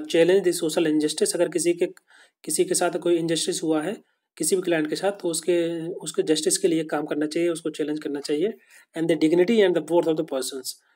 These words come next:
जब भी सोशल वर्कर किसी क्लाइंट के साथ काम करता है तो उसको अच्छे से ट्रीट करना, उसको रिस्पेक्टफुली ट्रीट करना और उसकी जो डिग्निटी है, अ, जो रिस्पेक्ट है उसको, उसको मेंटेन करना चाहिए।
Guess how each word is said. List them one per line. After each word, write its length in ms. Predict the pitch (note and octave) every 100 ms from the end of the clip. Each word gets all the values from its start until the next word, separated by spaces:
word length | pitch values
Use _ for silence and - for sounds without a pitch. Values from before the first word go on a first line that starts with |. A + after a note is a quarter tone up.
| _ _ -
जब 180 | F3 F#3
भी 320 | A3 A3 F3+
सोशल 280 | F3+ D#3+ F3+
वर्कर 260 | E3+ F#3+
किसी 260 | F#3+ E3+ F3
क्लाइंट 220 | E3+ E3
के 60 | E3+
साथ 140 | E3+
काम 240 | D#3+ D#3+ D#3
करता 260 | D3+ D#3+
है 120 | E3 A#3 _ _ _ -
तो 60 |
उसको 220 | D#3+ -
अच्छे 200 | F3 -
से 80 | F3+
ट्रीट 260 | D#3+ F3+ F3
करना, 360 | E3 D#3+ D#3+
उसको 220 | D#3 D#3 E3
रिस्पेक्टफुली 520 | D#3+ F3+ E3+ - E3+
ट्रीट 320 | E3+ E3+ D#3
करना 240 | D#3 D#3+
और 120 | D3+ D3+
उसकी 280 | - E3 F#3 E3
जो 120 | D3 D3
डिग्निटी 400 | D3+ D3+ D#3+ F3+
है, 140 | F3 F3 _ _ _ _
अ, 200 | D3+ D3
जो 140 | C#3 D3+
रिस्पेक्ट 420 | D3+ - D#3+ -
है 60 | E3
उसको, 280 | - G3
उसको 220 | F#3 - F3+
मेंटेन 340 | D#3+ D3+ D#3
करना 200 | C#3+ C3+
चाहिए। 340 | B2+ B2+ C3